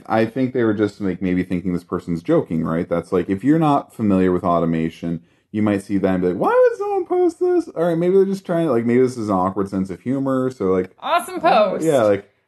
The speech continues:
Speaker 1: "All right,
Speaker 2: Being
Speaker 1: thanks." You know,
Speaker 2: sarcastic.
Speaker 1: yeah, so he's like, "Thanks for, you know, you know, uh, ha, ha, ha, that's funny. Thank, thanks for responding," or something like that. And then the person responded back to that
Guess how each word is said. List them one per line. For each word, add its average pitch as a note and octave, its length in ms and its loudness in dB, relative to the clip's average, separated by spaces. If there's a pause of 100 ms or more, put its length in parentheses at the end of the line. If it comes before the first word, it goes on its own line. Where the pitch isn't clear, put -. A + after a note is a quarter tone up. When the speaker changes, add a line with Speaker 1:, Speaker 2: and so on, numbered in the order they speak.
Speaker 1:
"All A#2+ 100 0
right, A#2+ 220 2
Speaker 2:
Being C3+ 200 0
Speaker 1:
thanks." A2+ 140 -6
You A3+ 60 2
know, G3 140 2
Speaker 2:
sarcastic. F#3 480 -2
Speaker 1:
yeah, B2 260 4
so A2 220 2
he's A2 120 2
like, A2 140 0
"Thanks C3+ 300 -2
for, A2+ 300 2
you A2 120 2
know, G#2 280 2 (220)
you G2 140 -4
know, G2 480 0
uh, A#2 140 0
ha, C#3 160 0
ha, C3 220 2
ha, A#2+ 160 2
that's G#2+ 180 -4
funny. A2+ 320 0
Thank, A2 300 -4
thanks A#2 220 -2
for A2+ 140 0
responding," G2+ 540 2
or F#2+ 80 -2
something G2 180 -2
like F#2 160 -2
that. F#2 260 -2 (220)
And A2+ 120 2
then C3 120 4
the C3 80 2
person B2 340 0
responded G2+ 520 0
back F2+ 240 0
to F2+ 80 -6
that G#2 680 0